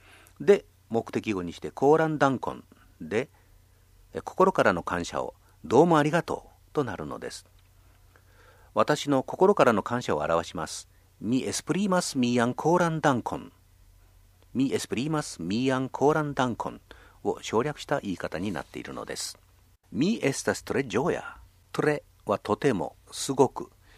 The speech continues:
ジョーヤは英語のジョイに似ているでしょ？え、そうなんです。嬉しいという意味なんです。ジョイに形容詞語尾あをつけて、ジョーヤとなりました。Mi estas tre ĝoja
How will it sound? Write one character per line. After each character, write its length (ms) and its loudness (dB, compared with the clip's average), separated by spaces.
ジ 180 0
ョ 160 6
ー 0 -
ヤ 260 2
は 220 0
英 100 2
語 120 0
の 80 0
ジ 100 0
ョ 60 4
イ 80 0
に 100 -2
似 140 -4
て 80 -4
い 60 -4
る 80 -12
で 80 -12
し 80 -4
ょ？ 120 0
え、 120 -4
そ 120 -2
う 40 0
な 80 2
ん 40 -4
で 80 -6
す。 220 -10
嬉 240 4
し 100 -2
い 60 -6
と 100 0
い 160 0
う 60 -2
意 80 -4
味 80 -4
な 80 -8
ん 80 -10
で 80 -12
す。 200 -16
ジ 220 0
ョ 80 10
イ 160 2
に 200 -2
形 160 0
容 160 0
詞 140 -8
語 80 6
尾 160 2
あ 160 4
を 80 0
つ 100 -14
け 140 -6
て、 200 -6
ジ 100 -2
ョ 180 4
ー 20 -2
ヤ 120 -2
と 80 -8
な 100 -2
り 100 -10
ま 140 -12
し 60 -18
た。 200 -16
Mi 280 -4
estas 320 -4
tre 160 -2
ĝoja 460 -2